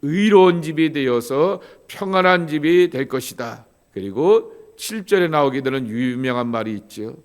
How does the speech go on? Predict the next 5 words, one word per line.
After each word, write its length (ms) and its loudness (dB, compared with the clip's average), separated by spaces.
"지금은 380 -2
너리 200 2
없지만은 720 0
내 440 6
나중은 600 0